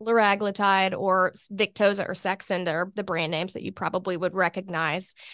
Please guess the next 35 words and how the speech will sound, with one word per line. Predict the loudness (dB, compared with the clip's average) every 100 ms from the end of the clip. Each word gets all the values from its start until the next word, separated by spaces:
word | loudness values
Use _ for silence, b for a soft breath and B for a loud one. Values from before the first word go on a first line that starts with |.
| B B 0
This | 2 2 0
was | 0
the | 0
one | 2 2
that | 2
was | 0
a | 0
daily | 0 0 2 0
injection, | -2 0 -2 -2 -4 -2
and | -2
it | -2
was | 0
actually | -2 -2 -2
kind | 0 0
of |
an | 2
accident | 0 0 -2 0 0 2
that | 0
we | 2 0
realized, | 6 6 8 6 4 0 -2
hey, | 0 2 2
patients | 0 -4 -4 -4
are | -2
losing | -2 -2 -2
weight | 0
on | 0 -2
these | -4
drugs, | 0 -2 -2
'cause | -12 -6
like | -6 -6
you | -4
said, | 0 2 2
they | 2 2
were | 0
initially, | -2 2 2 2 2 2 0